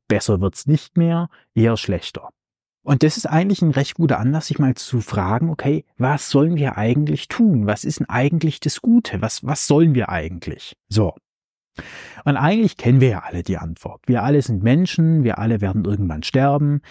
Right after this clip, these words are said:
und eigentlich will doch jeder so angenehm wie möglich leben. So. Das heißt, eigentlich wäre das Vernünftige doch, sich um die Mitmenschen zu kümmern, anderen zu helfen, was Wertvolles zu tun,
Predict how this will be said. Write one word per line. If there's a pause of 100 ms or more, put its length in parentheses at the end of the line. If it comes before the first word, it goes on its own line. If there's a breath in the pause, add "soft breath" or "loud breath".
(260 loud breath)
und
eigentlich
will
doch
jeder
so
angenehm
wie
möglich
leben. (200)
So. (760 loud breath)
Das
heißt,
eigentlich
wäre
das
Vernünftige
doch, (200 loud breath)
sich
um
die
Mitmenschen
zu
kümmern,
anderen
zu
helfen,
was
Wertvolles
zu
tun,